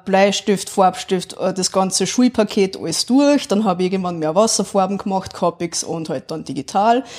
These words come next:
Und beim Digitalen halt neben dem Zeichnen halt auch so drei D, bisschen Animation, sowas. Ja, also ich finde einfach,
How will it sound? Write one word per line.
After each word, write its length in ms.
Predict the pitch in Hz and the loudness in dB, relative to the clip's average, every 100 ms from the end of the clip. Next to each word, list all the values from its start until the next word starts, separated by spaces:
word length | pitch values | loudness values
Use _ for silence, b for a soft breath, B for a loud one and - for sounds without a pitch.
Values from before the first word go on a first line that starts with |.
| B B | B B
Und 180 | 294 427 | 2 4
beim 160 | 359 | 4
Digitalen 680 | 294 269 262 - 185 202 214 | 4 4 2 4 6 6 4
halt 220 | 214 202 190 | 4 2 2
neben 200 | 196 202 | 2 2
dem 160 | 196 | 0
Zeichnen 680 | - 170 170 - 202 185 185 | 0 2 2 0 -2 -2 -2
halt 200 | 160 156 | 0 2
auch 160 | 160 160 | 0 0
so 280 | 165 160 147 | -4 -6 -4
drei 160 | 143 | -2
D, 600 | 165 196 220 220 214 208 - _ | 0 2 4 6 4 2 -8 _
bisschen 240 | 208 214 - | 0 2 2
Animation, 680 | 185 202 196 - 196 196 202 | 2 2 0 -2 -2 -2 0
sowas. 640 | 202 190 190 190 196 - B B B B - | -2 0 0 -2 -4 -8 B B B B 0
Ja, 280 | 175 214 | 4 6
also 260 | 202 196 220 | 6 4 2
ich 80 | 208 | 4
finde 260 | 262 233 | 4 6
einfach, 360 | 214 220 226 | 4 4 2